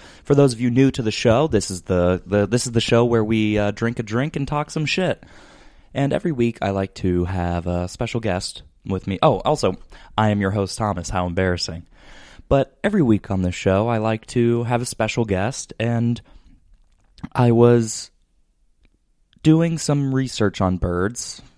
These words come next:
like I said, ornithological episode, and I found a, uh, strange man with binoculars just looking, what I,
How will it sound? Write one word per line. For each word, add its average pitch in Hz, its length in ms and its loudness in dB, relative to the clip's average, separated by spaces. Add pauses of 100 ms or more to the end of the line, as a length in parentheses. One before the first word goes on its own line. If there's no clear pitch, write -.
(120)
like 98 240 -10
I - 60 -10
said, 92 200 -2
ornithological 90 840 -2
episode, 90 500 -6 (840)
and 139 360 2 (120)
I 123 100 0
found 131 640 0 (360)
a, 120 280 2
uh, 113 200 2
strange 131 420 0
man 123 340 0
with 107 240 0
binoculars 107 920 0
just - 280 -10
looking, 110 520 0
what 117 120 2
I, 113 60 0